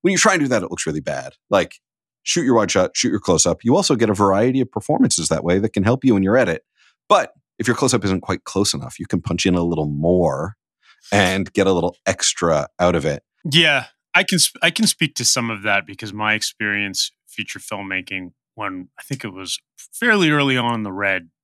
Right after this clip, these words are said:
Speaker 2: had a couple Reds that we used. And the fact that it was four K seemed like, well, we really don't need that. We're not finishing that. Like, it doesn't matter, but we shot it anyway.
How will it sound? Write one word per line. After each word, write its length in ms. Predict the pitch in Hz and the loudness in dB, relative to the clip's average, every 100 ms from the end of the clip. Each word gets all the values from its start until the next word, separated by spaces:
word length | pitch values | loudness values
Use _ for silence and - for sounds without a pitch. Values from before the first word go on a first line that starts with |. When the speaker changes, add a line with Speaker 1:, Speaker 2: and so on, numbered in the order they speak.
| - | -6
Speaker 2:
had 180 | 120 107 | -2 -2
a 40 | |
couple 300 | - 110 101 | -4 -8 -6
Reds 460 | 98 95 92 - - | -2 -2 -4 -6 -6
that 100 | 90 | -8
we 120 | 98 | -14
used. 460 | 92 92 90 - - _ _ _ | -12 -10 -8 -10 -12 _ _ _
And 200 | 123 104 | -4 -4
the 60 | 101 | -4
fact 320 | - 127 - | 0 2 0
that 140 | 123 | -4
it 100 | 107 | -6
was 100 | 98 | -6
four 300 | - - 117 | -10 -4 -4
K 260 | 110 117 104 | -4 -4 -4
seemed 360 | - 117 101 95 | -4 -4 -8 -8
like, 180 | 92 - | -12 -8
well, 100 | 120 | -6
we 140 | 131 | -4
really 400 | 135 175 180 - - | 0 2 2 0 -4
don't 280 | 113 107 - _ | -6 -6 -10 _
need 220 | 101 85 - | -16 -14 -12
that. 200 | 82 - _ | -14 -14 _
We're 80 | 110 | -4
not 160 | 104 - | -4 0
finishing 460 | 160 151 - 143 | 2 2 2 2
that. 300 | 131 123 117 _ | 2 2 0 _
Like, 220 | 117 87 - | -12 -12 -8
it 100 | 101 | -4
doesn't 300 | 113 104 98 | -2 -4 -4
matter, 340 | 95 87 87 - | -4 -4 -8 -14
but 120 | - | -18
we 60 | 104 | -8
shot 260 | - 110 | -2 -2
it 120 | 95 87 | -2 -8
anyway. 420 | 95 92 92 | -12 -12 -12